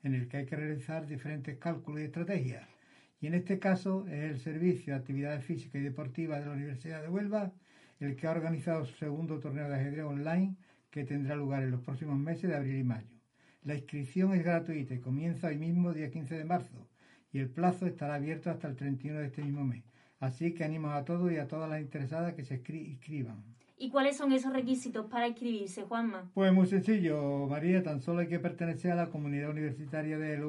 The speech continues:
Speaker 1: la U H U, la Universidad de Huelva, y disponer de una cuenta en la pa-, plataforma Liches, que es León, Inglaterra, Chaqueta, España, Sevilla, Sevilla,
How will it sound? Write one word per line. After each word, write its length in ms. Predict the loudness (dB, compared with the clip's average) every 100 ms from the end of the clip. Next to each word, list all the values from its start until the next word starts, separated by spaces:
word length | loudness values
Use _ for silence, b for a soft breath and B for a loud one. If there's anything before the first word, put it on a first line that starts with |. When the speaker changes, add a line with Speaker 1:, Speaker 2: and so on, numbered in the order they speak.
| -4 -4
Speaker 1:
la 220 | -2 -2
U 160 | -2 -2
H 260 | -2 -2
U, 200 | 0 2
la 80 | 2
Universidad 400 | 0 -2 -4 -2
de 80 | 0
Huelva, 500 | 4 4 4 2 0 B B B
y 80 | -4
disponer 600 | -2 -2 -4 -2 -2 0
de 220 | 0 0
una 140 | -2 0
cuenta 300 | -2 -2 -2
en 60 |
la 120 | -2
pa-, 240 | 0 -2 -4 -6
plataforma 600 | -4 -4 -4 -4 0 0
Liches, 560 | 2 2 2 -6 -6 -12 b b b _
que 180 | 2 4
es 140 | 4
León, 520 | 0 2 4 6 6
Inglaterra, 880 | 6 6 4 0 2 0 4 4 4
Chaqueta, 560 | 0 -4 0 0 2 0
España, 580 | -2 0 2 2 2 -2
Sevilla, 440 | -4 -2 -2 -2
Sevilla, 640 | -4 -2 2 4 4 2